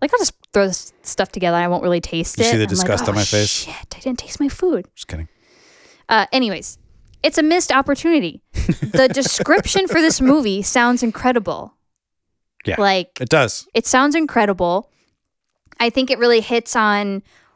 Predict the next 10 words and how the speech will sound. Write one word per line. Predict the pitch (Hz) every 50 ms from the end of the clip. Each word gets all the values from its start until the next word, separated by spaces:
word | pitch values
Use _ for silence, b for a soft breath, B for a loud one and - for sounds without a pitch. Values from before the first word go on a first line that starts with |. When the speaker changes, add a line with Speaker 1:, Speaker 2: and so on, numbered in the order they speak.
| _ _ -
Speaker 1:
what's | 220 220 - -
happening | 247 233 220 233 220 220
today. | 208 - 196 208 202 202
I | - 202
mean, | 202 208 190
the | 175
branding | 165 - - 190 226 262 285 285 277 285 277 269
is | 269 247 -
cool. | - - - 269 262 254 247 240 240 233 226 226 226 226 b b b b b b b b -
It's, | 208 202 196 196 - - - - - - - -